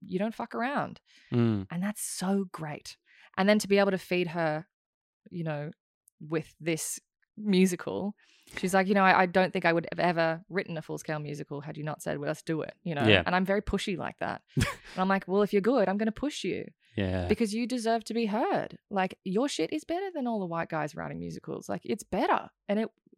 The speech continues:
Speaker 1: you're, it's better because you're so self-critical and because you push yourself so hard. But if you, if you don't have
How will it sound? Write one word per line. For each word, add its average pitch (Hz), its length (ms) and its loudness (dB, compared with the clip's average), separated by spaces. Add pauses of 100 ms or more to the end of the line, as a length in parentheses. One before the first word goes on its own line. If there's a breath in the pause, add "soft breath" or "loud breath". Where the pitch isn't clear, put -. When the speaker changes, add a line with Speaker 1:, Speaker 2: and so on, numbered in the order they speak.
Speaker 1:
you're, 233 460 4 (280)
it's 214 140 2
better 285 340 6
because 247 380 2
you're 202 140 0
so 156 180 -6
self-critical 151 640 -6
and 147 80 -6
because 196 280 -4
you 226 60 -2
push - 240 -4
yourself 151 300 -4
so 147 160 -4
hard. 151 420 -4 (800 soft breath)
But 185 180 2
if - 220 -4
you, 190 140 -6 (440)
if 196 140 -2
you 214 40 6
don't 233 140 2
have 240 220 -2